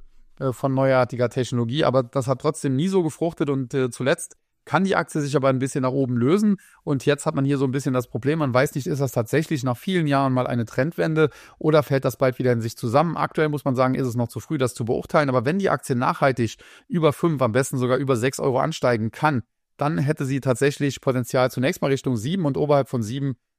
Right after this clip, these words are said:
Richtung acht, vielleicht sogar Richtung zehn weiter zu steigen und ausgehend von heute fünf Euro zwölf, Tagesgewinner heute, wie gesagt, im S-Dax mit einem Plus, äh, von über drei Prozent, äh, fast schon Richtung vier Prozent,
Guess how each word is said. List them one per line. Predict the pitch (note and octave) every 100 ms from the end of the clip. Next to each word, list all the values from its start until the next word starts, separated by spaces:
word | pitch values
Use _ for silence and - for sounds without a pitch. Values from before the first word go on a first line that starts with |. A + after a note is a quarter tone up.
| -
Richtung | D3 - C3
acht, | C#3+ C#3+ -
vielleicht | C#3+ B2 C#3+
sogar | C#3 B2+
Richtung | B2+ A#2+
zehn | - C#3+ E3
weiter | D3+ - C#3+
zu | B2+
steigen | - C#3+ A#2 A#2
und | B2+
ausgehend | B2+ C3+ - C3 -
von | B2
heute | C3 C3
fünf | - C#3
Euro | C3 A2+ A2
zwölf, | - C#3 F3 - _ _ - -
Tagesgewinner | B2+ C#3+ - C3+ C3+
heute, | C3 B2+
wie | A#2
gesagt, | A#2 A#2+ C3+
im | B2
S-Dax | B2 - -
mit | B2
einem | A#2+ A2
Plus, | - C3 - - _ _ _
äh, | - B2
von | - - C#3
über | C3+ C#3+ C3 B2
drei | - B2+ B2+
Prozent, | C3 B2+ - B2+ C3 B2+
äh, | D3 C#3
fast | - C3
schon | C3+
Richtung | A#2+ A#2+ B2
vier | - C3+
Prozent, | - B2 B2 A#2 A2+